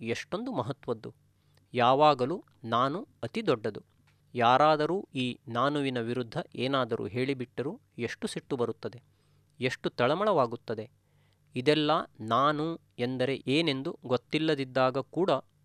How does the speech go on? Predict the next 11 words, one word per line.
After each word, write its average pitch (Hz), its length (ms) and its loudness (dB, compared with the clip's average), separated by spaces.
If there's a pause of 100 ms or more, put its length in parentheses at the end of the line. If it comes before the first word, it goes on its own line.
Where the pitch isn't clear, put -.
ಒಂದು 143 380 -2
ಕಾಲ್ಪನಿಕ 135 540 0
ನಾನು, 117 400 0 (560)
ಒಂದು 139 360 -2 (140)
ಕೃತಕ 139 360 -2
ಸೃಷ್ಟಿಯ 123 540 -4
ನಾನು. 117 380 -4 (320)
ಆದರೂ 123 420 2 (220)
ಈ 131 140 -4
ನಾನುವಿನ 131 540 0
ಅಂಟು 143 520 -6